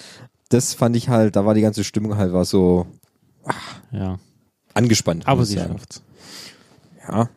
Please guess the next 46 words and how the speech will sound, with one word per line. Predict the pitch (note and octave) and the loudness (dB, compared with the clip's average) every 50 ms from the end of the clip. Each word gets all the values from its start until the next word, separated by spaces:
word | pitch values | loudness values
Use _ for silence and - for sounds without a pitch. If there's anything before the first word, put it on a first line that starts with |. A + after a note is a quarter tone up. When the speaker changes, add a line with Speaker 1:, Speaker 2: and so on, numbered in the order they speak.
| _ _ - - - | _ _ -20 -6 0
Speaker 1:
aber | - B2 C#3 | 2 2 4
ich | C#3+ C3+ | 2 2
fand, | - C3+ B2+ - | 2 0 2 2
das | D#3 F#3+ - | 2 2 2
fand | - D#3+ | 0 -2
ich, | D#3 D3+ - | -2 -4 -4
die | - - F#3 | -4 -4 -2
fand | - F#3 D#3+ D3+ | 0 0 2 4
ich | D3+ | 4
halt | C#3 B2 A#2 | 4 4 4
wirklich | A#2+ C3 C#3 B2+ C#3+ | 2 0 -2 -2 -2
gut | C#3+ A2+ G2+ | -2 -2 0
gemacht, | - G#2+ F#2 F2+ F2+ - | 0 0 0 0 -2 -2
muss | - - F2 | -4 -4 -4
ich | F2 - | -4 -4
sagen. | - E2 E2 F2+ F2+ | -4 -4 -4 -4 -2
Die | F#2 G2 | 0 2
war | A2+ A#2 | 2 4
auch | A#2+ A#2 - | 4 2 0
wieder, | B2+ B2 A#2 G#2+ - | 2 2 2 2 2
äh, | - G2+ G#2 G2+ - - | 0 0 0 0 0 0
animiert | G#2 G#2 G#2 G2+ A2 C3 F3 G#3 - | -2 0 0 0 2 2 2 2 0
und | A#2+ G#2+ | -2 -4
richtig, | G#2+ B2+ - - G#2 - - | -4 -4 -4 -4 -8 -10 -12
die | - - - - | -16 -18 -12 -8
sind | - A2 | -6 -4
alle, | - A#2 A2 - | -4 -2 -2 -2
also | G2+ G#2 G#2 G#2 | -2 -2 0 0
Speaker 2:
Mhm. | B2 B2 A#2+ A#2 A2+ A#2+ B2+ - - - | 0 2 2 2 2 0 -2 -4 -6 -4
Speaker 1:
Niveau, | A#2 A2+ G#2 F2+ G2+ G#2+ A#2+ C#3 B2 - - | -2 -2 -2 -4 -4 -4 -2 -2 -2 -4 -6
also | - G2+ G2+ G#2+ | -6 -4 -4 -2
vom | - - A#2 A#2 | 0 0 2 2
Niveau | A2+ A2 G2+ F#2 B2 D#3+ F#3 | 2 2 2 4 4 4 6
her, | F#3 E3 D3+ | 6 4 4
wie | C3+ | 2
sie | A#2 - | 0 0
animiert | - G#2+ A2+ G#2 A2 C#3 D#3+ - | 0 0 0 2 2 2 2 0
sind, | - D3+ A#2 | -2 -4 -2
waren | A2+ A2+ A2+ | -2 -2 -2
die | G#2+ G2 | -2 -2
wirklich | A2+ A2+ - G#2+ - - | -4 -4 -6 -10 -10 -2
gut, | - G#2+ G#2 G2 - - - - | 2 4 4 4 2 -4 -4 0
Speaker 2:
Ja, | G2+ F#2 F#2 - - - - - | 0 0 0 0 -4 -12 -20 -16
Speaker 1:
gut | - - G#2+ | -8 -4 -2
Speaker 2:
definitiv. | G#2 G2 G2 F#2+ F2 E2 E2 - - G#2 G2+ - | -2 -2 0 -2 -2 -2 -2 -4 -6 -8 -10 -10
Speaker 1:
gemacht. | - - | -12 -18